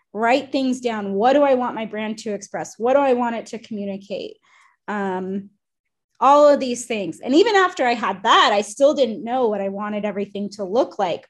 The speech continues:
but that was definitely foundational for me being able to move forward to get where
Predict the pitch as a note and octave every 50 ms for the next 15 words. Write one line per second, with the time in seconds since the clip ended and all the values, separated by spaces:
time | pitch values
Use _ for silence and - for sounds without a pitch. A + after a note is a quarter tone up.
0 | _ A3+ G#3+ G#3 - - - _ _ _ _ _ - G#3 A3+ A#3+ C4 C4 - A3+
1 | A#3+ A#3 A#3 - A#3 A3+ - B3+ - - - A3+ G#3+ G#3+ G#3 G#3+ - A3 G#3 G3+
2 | G#3 G3 G#3+ G#3+ G#3+ - C#4 A#3 G#3 G3+ G3+ - A3+ G#3+ G#3+ G#3+ A3 A3 A3+ A3
3 | A3+ G#3+ _ _ _ _ _ _ - A#3+ A#3 A#3 A#3 A3+ A3 G#3+ G#3 G#3 G#3 G3+
4 | G#3 - G#3+ G3+ G3+ F#3+ F#3+ - - A#3 A#3+ A#3+ A3+ G#3 - G3 G3+ G#3 F#3+ D3+
5 | E3 F3+ F3